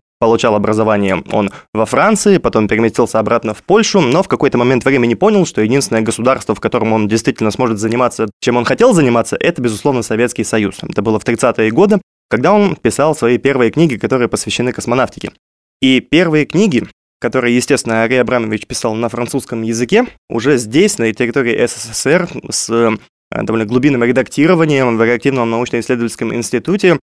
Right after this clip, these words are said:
переводил Георгий Эрихович Лангемак, который занимал тогда пост, можно сказать, заместителя директора того самого Реактивного научно-исследовательского института. В самом деле, он состоял в переписке с Константином Эдуардовичем Циолковским. В Политехническом музее есть огромное количество писем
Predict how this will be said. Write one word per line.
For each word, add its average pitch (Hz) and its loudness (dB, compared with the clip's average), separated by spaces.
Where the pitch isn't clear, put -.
переводил 123 2
Георгий 139 2
Эрихович 131 -2
Лангемак, 120 -2
который 120 -2
занимал 117 0
тогда 139 -2
пост, 202 0
можно 160 -2
сказать, 127 -2
заместителя 131 0
директора 123 0
того 117 -4
самого 131 -2
Реактивного 113 -2
научно-исследовательского 110 -6
института. - -10
В - -4
самом 156 2
деле, 160 2
он 143 0
состоял 127 0
в 127 2
переписке 139 -2
с - -10
Константином 123 -2
Эдуардовичем 120 0
Циолковским. 151 -2
В - -20
Политехническом 127 -4
музее 120 2
есть 113 0
огромное 117 0
количество 117 -2
писем 123 -2